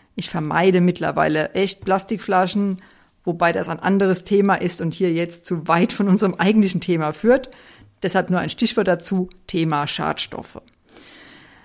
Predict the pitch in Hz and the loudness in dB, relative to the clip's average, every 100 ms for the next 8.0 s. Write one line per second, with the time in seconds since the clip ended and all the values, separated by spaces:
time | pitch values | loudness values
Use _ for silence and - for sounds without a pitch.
0 | _ - 202 180 165 - 302 277 269 - | _ 0 2 2 0 0 2 4 2 0
1 | - 320 247 202 185 202 190 180 165 240 | -2 0 0 -2 -2 -2 -2 -6 -6 0
2 | 277 196 208 269 - - - - - _ | 0 2 -2 -4 -6 -14 -20 -20 -20 _
3 | - 208 226 233 214 185 170 180 190 175 | -2 2 2 2 0 2 2 0 0 -2
4 | 170 180 - 226 226 220 208 196 190 175 | -2 -6 -4 2 4 6 4 0 -2 -8
5 | - - 175 202 208 196 185 - 185 180 | -4 0 4 4 4 2 0 0 2 4
6 | 180 175 214 277 - 233 285 311 330 - | 2 0 0 -2 -2 -2 0 2 2 0
7 | - 156 139 - 156 - - - - - | -6 -6 -8 -6 -8 -2 0 0 -2 -12